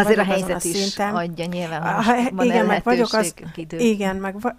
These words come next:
Speaker 2: vagyok azon a szinten, mint az elején, szavakat raktam egymás mellé,
Speaker 1: Mhm.
Speaker 2: és úgy kommunikáltam, tehát most már nyilván nem itt tartok, és, ö, ilyen mondatszerkezeti hibát, ö, ritkán vétek. Leginkább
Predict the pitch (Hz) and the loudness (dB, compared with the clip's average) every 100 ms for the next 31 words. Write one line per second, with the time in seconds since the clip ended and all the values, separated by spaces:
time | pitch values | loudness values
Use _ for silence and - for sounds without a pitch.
0 | - 220 240 196 202 196 180 - 196 202 | -6 -2 0 -2 -4 -4 -6 -6 -6 -4
1 | 190 190 180 190 196 202 208 - 180 175 | -4 -6 -4 -2 0 -2 -2 -2 -4 -4
2 | 180 180 170 180 175 170 165 165 180 180 | -6 -6 -8 -6 -6 -6 -6 -6 -6 -2
3 | 196 185 175 - 165 - 175 175 170 175 | 0 -2 -4 -6 -10 -10 -8 -8 -8 -6
4 | 170 175 202 - - 175 - 180 180 190 | -6 -4 -8 -8 -12 -12 -10 -8 -6 -6
5 | 180 175 180 180 175 190 196 - 226 - | -6 -8 -6 -8 -6 -6 -4 -4 -4 -6
6 | - - - - - - 175 - 190 185 | -20 -20 -20 -20 -20 -12 -8 -6 -2 0
7 | 185 185 185 190 190 202 196 - 190 185 | 0 0 -2 -2 -2 -2 -2 -4 -8 -6
8 | 185 185 185 185 185 180 180 - 185 185 | -8 -6 -6 -4 -2 -2 -4 -6 -6 -4
9 | 180 180 175 _ _ _ - 190 - 190 | -4 -4 -8 _ _ _ -8 -8 -4 -4
10 | 175 170 175 - 214 240 - - - - | -4 -4 -6 -4 -4 -4 -8 -20 -20 -20
11 | - _ _ - 202 190 196 185 185 190 | -20 _ _ -10 -4 -2 0 -2 -4 0
12 | 180 180 | 0 0